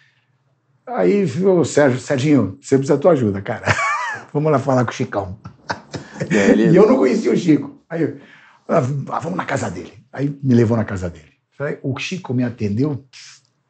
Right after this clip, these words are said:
Speaker 1: bem pra burro. Foi um, foi carinhosíssimo comigo. Foi de um, de um, de um carinho extremo. Tava, a esposa dele tava lá também, que era a Marieta ainda, tava lá e tal.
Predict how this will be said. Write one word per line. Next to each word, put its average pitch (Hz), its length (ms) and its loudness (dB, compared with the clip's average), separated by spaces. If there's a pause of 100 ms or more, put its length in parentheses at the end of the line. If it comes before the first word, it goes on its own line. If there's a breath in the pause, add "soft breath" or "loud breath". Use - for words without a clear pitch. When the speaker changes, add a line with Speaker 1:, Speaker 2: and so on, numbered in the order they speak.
(560)
Speaker 1:
bem 120 220 6
pra 101 160 -6
burro. 95 260 0
Foi 156 200 0
um, 120 200 2 (120)
foi 127 140 -4
carinhosíssimo 127 840 2
comigo. 110 400 -8 (520 soft breath)
Foi 135 140 2
de 135 80 2
um, 131 240 6
de 117 120 0
um, 110 200 2
de 113 180 -10
um 139 120 -4
carinho 120 560 4
extremo. 104 640 0 (360)
Tava, 110 260 2
a 92 160 -6
esposa 101 340 0
dele 101 140 2
tava 104 180 -2
lá 107 120 2
também, 107 280 0
que 104 100 -10
era 98 220 -6
a 87 40 -12
Marieta 98 460 -6
ainda, 107 280 2
tava 92 240 -8
lá 123 260 -2
e 101 40 -10
tal. 127 240 -10